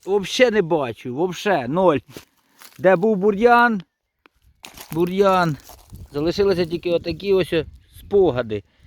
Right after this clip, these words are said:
сухі. Гербарій. Ось дивіться. Воно вже отак засохло, що його вже просто тупо не видно.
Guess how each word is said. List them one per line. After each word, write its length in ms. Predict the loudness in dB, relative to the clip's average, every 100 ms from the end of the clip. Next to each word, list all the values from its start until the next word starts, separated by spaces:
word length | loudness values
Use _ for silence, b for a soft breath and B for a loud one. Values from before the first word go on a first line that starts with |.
| _
сухі. 520 | _ -10 -6 -4 -4 -6 _ _ _ b b b b b b b b b b -2
Гербарій. 760 | 2 2 4 4 4 2 -4 -10 b b b b b b _ -20
Ось 140 | -18
дивіться. 460 | -12 -8 -8 -10 -12 -14 B B B
Воно 160 | 0 2
вже 220 | 6 4
отак 220 | 4 -2
засохло, 500 | -2 -2 -2 -2 -2
що 120 | -2 0
його 180 | 0
вже 140 | 0 -2
просто 420 | -2 -2 0 -2
тупо 300 | -2 -2 0
не 140 | 2
видно. 460 | 2 2 0 -4